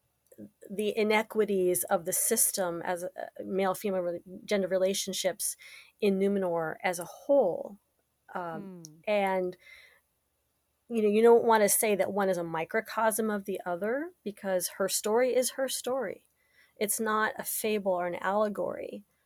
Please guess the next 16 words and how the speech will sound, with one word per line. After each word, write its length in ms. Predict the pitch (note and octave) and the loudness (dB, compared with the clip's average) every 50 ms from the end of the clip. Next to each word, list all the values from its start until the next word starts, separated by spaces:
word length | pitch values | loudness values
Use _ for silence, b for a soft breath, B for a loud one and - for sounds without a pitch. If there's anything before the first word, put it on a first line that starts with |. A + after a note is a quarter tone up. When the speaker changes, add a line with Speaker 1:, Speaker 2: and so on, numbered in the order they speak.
| _ _ - | _ _ 0
Speaker 1:
of, 340 | - F#3+ F#3 F3+ E3+ - - - | 2 4 4 4 2 0 -4 -4
you 80 | F#3+ | -4
know, 80 | E3+ E3 | -4 -2
feminist, 840 | - - G3+ G3 G#3 F#3 F#3 F3 E3 - - - - - - - - _ _ _ _ - | -2 -2 -2 0 0 2 0 0 0 0 -2 -4 -6 -8 -10 -12 -12 _ _ _ _ -8
uh, 140 | F#3 E3+ - - | -8 -8 -2 0
issues 840 | A3+ A3+ - - - G3+ F3 E3+ E3+ E3 - - - - - - - _ _ | 0 2 2 0 -2 -2 -2 -4 -4 -4 -4 -4 -4 -6 -8 -10 -14 _ _
in 160 | - F#3 F3 | -6 -6 -6
general. 520 | D3+ F#3 G#3 A#3 A#3+ G#3 F3 D3+ D3+ - b b b b b b b b b b b b - | -4 -2 -2 -2 -2 -2 -4 -4 -6 -10 b b b b b b b b b b b b -6
Um, 340 | F3+ F3 E3 D#3+ E3 - - _ _ _ _ _ _ - - - | -6 -4 -4 -4 -8 -10 -16 _ _ _ _ _ _ -20 -16 -4
but 200 | - F3+ A3 G#3+ | 2 4 6 6
it 120 | G#3 G3+ G#3 - | 6 4 0 2
is 240 | - A#3 A3+ A3+ A#3+ | 6 6 6 6 4
an 80 | A3 - | 2 0
illustration 960 | - G3 F#3+ F#3 F3 - - - G3+ G3+ G3+ A3 A3+ - - - F#3+ F3 E3+ | 0 0 0 0 0 0 -2 -2 -2 -2 -2 -2 -2 -4 -4 -4 -6 -4 -4
of 140 | F3 E3 - | -6 -6 -8
how 520 | - - - F#3 F3+ F3 E3+ E3+ E3+ | -8 -4 0 0 2 2 0 -2 -4